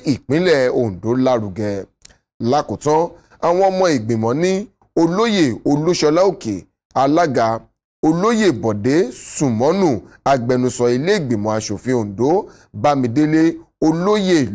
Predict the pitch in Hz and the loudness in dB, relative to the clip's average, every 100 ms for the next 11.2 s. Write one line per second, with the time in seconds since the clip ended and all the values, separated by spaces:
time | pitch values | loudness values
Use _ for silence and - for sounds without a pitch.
0 | 113 151 151 180 196 - _ _ _ - | 0 0 2 0 -2 -6 _ _ _ 0
1 | 131 110 117 160 151 143 151 185 180 190 | 0 0 0 2 2 0 2 2 2 0
2 | 220 - _ _ 143 156 - 202 202 202 | 0 -8 _ _ -4 -2 -2 -2 0 2
3 | 156 113 107 104 104 143 - _ - 127 | 2 0 -2 0 0 -2 -8 _ -6 -4
4 | 131 123 104 135 135 123 123 - 110 92 | -2 -2 0 -2 0 -2 -2 -2 -4 -4
5 | 98 143 139 131 147 185 - _ 101 101 | -4 -2 0 0 0 -2 -8 _ -10 -4
6 | 120 131 101 85 98 117 90 71 - _ | -2 0 -2 -6 -4 -4 -4 -10 -20 _
7 | _ _ _ _ _ _ _ _ _ _ | _ _ _ _ _ _ _ _ _ _
8 | _ _ - - _ _ _ _ _ 151 | _ _ -20 -20 _ _ _ _ _ -2
9 | 226 254 240 151 147 214 - 147 147 139 | 2 4 2 4 2 2 -2 -2 -2 0
10 | 147 - 123 135 127 117 160 180 165 180 | 0 0 0 0 0 -2 0 0 0 0
11 | 139 80 | 0 -2